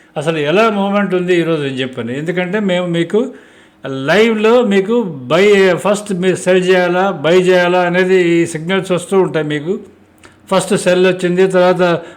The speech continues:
బై వచ్చిందని. ఇక్కడ మీరు ఒక్కొక్క ట్రాక్ చూడండి, నేను నెంబర్ కూడా ఇచ్చుంటాను పక్కన మీకు, ట్రేడ్ నెంబర్ అని చెప్పని అక్కడ ఇచ్చుంటాను స్పెసిఫిక్‌గా.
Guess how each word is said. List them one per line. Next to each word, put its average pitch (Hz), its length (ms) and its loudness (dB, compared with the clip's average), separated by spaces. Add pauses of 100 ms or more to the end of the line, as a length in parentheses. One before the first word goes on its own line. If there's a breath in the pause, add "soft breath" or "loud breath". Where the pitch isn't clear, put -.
(100)
బై 180 200 4
వచ్చిందని. 180 540 0
ఇక్కడ 180 180 0
మీరు 185 240 2
ఒక్కొక్క 190 360 0
ట్రాక్ 214 440 0
చూడండి, 180 220 2
నేను 160 200 -2
నెంబర్ 196 320 2
కూడా 196 160 4
ఇచ్చుంటాను 160 400 -2
పక్కన 156 260 -2
మీకు, 170 380 -2 (360 loud breath)
ట్రేడ్ 185 300 2
నెంబర్ 180 280 0
అని 170 160 0
చెప్పని 175 240 0
అక్కడ 156 180 0
ఇచ్చుంటాను 165 420 -2
స్పెసిఫిక్‌గా. 160 760 -2